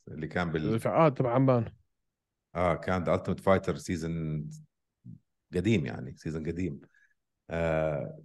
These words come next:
Speaker 1: تعرف شو كان يخليني أعمل، مان؟ بعد كل تدريب أسحب له الدم من، من ال-، تفرقات
Speaker 2: أوه.
Speaker 1: ال-، شو، شو بسميهم هدول؟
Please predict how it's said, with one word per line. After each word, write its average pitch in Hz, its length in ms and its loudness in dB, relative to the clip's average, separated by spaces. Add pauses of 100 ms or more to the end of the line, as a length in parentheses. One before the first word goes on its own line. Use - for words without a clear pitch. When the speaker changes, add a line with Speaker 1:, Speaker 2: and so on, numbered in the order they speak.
(120)
Speaker 1:
تعرف 95 240 4
شو - 80 -12
كان 98 240 4
يخليني 92 380 0
أعمل، 95 400 2
مان؟ 92 220 -4 (360)
بعد 78 280 0
كل 90 200 0
تدريب 92 600 -2 (1500)
أسحب 104 420 2
له 87 320 6
الدم 80 340 0
من، 80 420 -2 (120)
من 78 220 -6
ال-، 71 500 -4 (3250)
تفرقات 117 560 4
Speaker 2:
أوه. 87 140 2
Speaker 1:
ال-، 76 100 -6
شو، 78 140 -4
شو - 140 -6
بسميهم 90 380 -2
هدول؟ 98 460 2